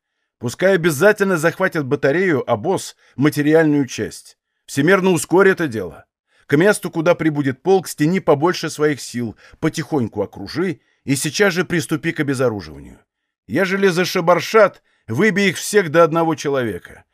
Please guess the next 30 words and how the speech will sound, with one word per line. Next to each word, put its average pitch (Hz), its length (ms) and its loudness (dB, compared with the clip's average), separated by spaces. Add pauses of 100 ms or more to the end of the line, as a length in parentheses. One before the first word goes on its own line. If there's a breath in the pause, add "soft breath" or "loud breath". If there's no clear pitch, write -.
(180)
Действуй 165 520 0
осторожно, 165 760 2
но 170 140 2
решительно. 104 720 -4 (360)
Как 131 200 0
только 180 300 2
обезоружишь, 160 800 2 (300)
направляй 180 540 4
гуртом 180 440 2
весь 160 240 0
полк 180 340 0
в 156 60 -2
Вешенскую. 101 800 -8 (1040)
Гони 165 440 2
их - 140 -2
правой 202 400 4
стороной, 147 500 -2
так 135 200 -4
удобнее, 120 600 -4 (200)
затем, 139 340 2
что 151 160 0
на 151 200 6
этой 151 280 2
и 139 100 -4
фронт 170 380 -2
будет 131 260 -4
дальше, 101 380 -4
и 175 80 -2
степь 135 340 -6
голая. 98 500 -8